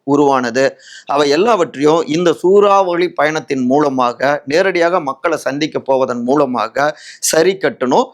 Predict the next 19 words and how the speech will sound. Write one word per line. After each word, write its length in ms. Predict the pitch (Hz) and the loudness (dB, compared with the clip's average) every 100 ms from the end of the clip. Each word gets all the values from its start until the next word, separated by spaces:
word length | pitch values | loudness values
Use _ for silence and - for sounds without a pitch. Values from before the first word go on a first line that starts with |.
| _ - | _ -6
அஹ், 120 | 135 | -4
இன்னும் 300 | 120 175 262 | 0 0 0
சொல்ல 200 | - 170 | 0 -2
போனா 420 | 135 135 135 160 - | -2 -2 -2 -2 -2
அவருடைய 720 | 143 156 151 135 131 127 127 | 0 2 0 0 0 -2 -4
திட்டங்கள்ங்கிறது, 960 | 151 - 190 170 170 156 139 117 131 147 - - - | -6 -4 -4 0 -2 -2 -4 -2 0 0 -2 -14 -4
அஹ், 180 | 127 120 | -2 -2
ஷார்ட் 440 | - 185 220 - | 0 0 0 -2
டேர்மாக, 540 | 202 165 143 135 143 143 - - | -2 0 0 0 0 -4 -6 -4
அஹ், 180 | 147 135 | 0 2
ஒவ்வொரு 340 | 151 220 233 | 4 4 4
மாதமாக, 640 | 202 170 190 196 170 147 170 233 - - | 2 0 -2 0 0 0 0 -2 -4 -4
அஹ், 200 | 139 127 - | -2 0 0
பிரிச்சு 380 | 214 247 - 131 | 0 0 -2 -2
பிரிச்சு, 420 | 151 147 - 240 277 _ _ _ | 0 -2 0 -2 -2 _ _ _
அஹ், 120 | 143 139 | -2 0
வேலை 340 | 156 190 190 | 0 0 0
திட்டங்களை 440 | 156 123 139 135 | -4 -6 -6 -2
வைத்து 560 | 123 135 127 208 277 - | -2 -2 -2 0 0 -2